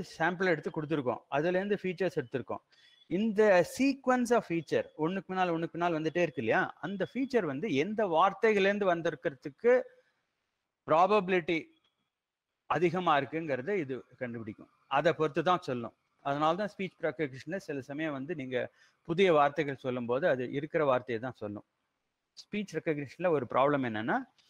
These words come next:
இப்ப நம்ம வந்து நே-, ஒரு ஆளை பார்த்திருந்தோம்னா சொல்லுவோம், இவருக்கு பேர் இது, அவர் பேர் அது,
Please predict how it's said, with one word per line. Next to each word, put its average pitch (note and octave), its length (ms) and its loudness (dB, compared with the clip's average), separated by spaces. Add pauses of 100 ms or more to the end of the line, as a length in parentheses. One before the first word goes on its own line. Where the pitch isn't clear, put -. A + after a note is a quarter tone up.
(400)
இப்ப E3 160 0
நம்ம F3 260 4
வந்து G3 280 4
நே-, E3 260 4
ஒரு D3+ 200 6 (100)
ஆளை F3+ 240 6
பார்த்திருந்தோம்னா E3 760 0
சொல்லுவோம், D3 400 -4
இவருக்கு C3 340 -6
பேர் C3+ 180 -6
இது, B2+ 220 -6
அவர் A#2+ 260 0
பேர் A#2+ 200 -2
அது, A#2 220 0